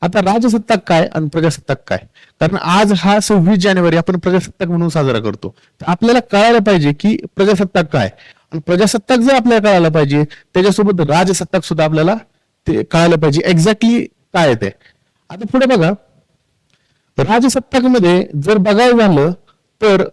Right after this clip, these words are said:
जो काय राष्ट्रप्रमुख आहे, जो काय राष्ट्रप्रमुख आहे, देशाचा प्रमुख आहे, तो कोण असतो? एक तर राजा असतो किंवा राणी असते. आणि हे जे पद आहे ते वारसा हक्काने चालतं. कसं?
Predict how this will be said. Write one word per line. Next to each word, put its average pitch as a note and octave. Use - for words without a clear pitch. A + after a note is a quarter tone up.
जो A3
काय C4+
राष्ट्रप्रमुख A3
आहे, G#2
जो D#3+
काय F#3
राष्ट्रप्रमुख E3+
आहे, B2
देशाचा E3
प्रमुख F3
आहे, A2
तो G3+
कोण G#3
असतो? F3
एक E3+
तर G#3
राजा F3
असतो D#3+
किंवा D#3+
राणी B2
असते. -
आणि G3+
हे G3+
जे C#4
पद A#3+
आहे G3
ते A3
वारसा G#3+
हक्काने G#3+
चालतं. C3+
कसं? G3+